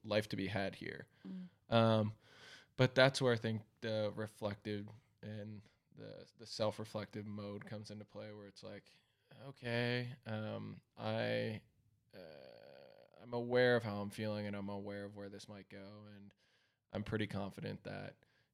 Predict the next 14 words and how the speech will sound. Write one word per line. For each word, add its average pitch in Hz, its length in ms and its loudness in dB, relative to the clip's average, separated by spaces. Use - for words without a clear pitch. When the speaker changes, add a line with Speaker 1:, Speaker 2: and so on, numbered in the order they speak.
Speaker 1:
it 98 100 -12
is 101 140 -6
time 101 300 -4
to 104 300 -4
take 101 200 -12
a 90 60 -14
step - 280 -6
back 95 420 -6
and - 200 -10
take - 160 -10
a - 60 -12
step - 300 -14
away." 87 420 -12
Um, 101 300 -16